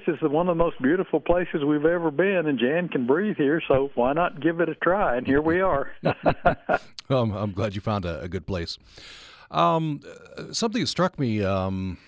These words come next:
Speaker 2: reading a couple of interviews that, that you gave, you say, I'll just quote this, "In virtually every poem, I try to sneak in something that I actually think no one will ever notice, but I know it's there.
Speaker 1: Yeah.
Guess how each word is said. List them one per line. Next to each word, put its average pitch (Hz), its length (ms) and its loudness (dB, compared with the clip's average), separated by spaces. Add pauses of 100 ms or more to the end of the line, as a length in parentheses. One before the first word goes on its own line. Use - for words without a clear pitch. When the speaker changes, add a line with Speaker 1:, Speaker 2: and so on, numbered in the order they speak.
(300)
Speaker 2:
reading 107 220 -4
a - 20 -16
couple 92 220 -6
of 87 100 -8
interviews 90 460 -6
that, 87 160 -12
that 90 240 -10
you 87 80 -8
gave, 87 280 -6
you 92 140 -8
say, 104 320 -2
I'll 92 80 -2
just 87 180 -8
quote 92 200 -6
this, 85 180 -6 (560)
"In 120 140 -4
virtually 135 440 0
every 156 220 0
poem, 123 560 0 (140)
I 107 100 -8
try 160 240 -4
to 160 100 -2
sneak - 440 -6
in 202 160 2
something 127 420 -2
that 147 80 -4
I 127 80 0
actually 147 240 -4
think 131 240 -4
no 120 140 -4
one 123 120 -2
will 113 140 0
ever 120 160 -2
notice, - 480 -2
but - 140 -8
I 208 120 0
know 202 160 4
it's - 140 -6
there. - 280 -4 (440)
Speaker 1:
Yeah. 110 140 -2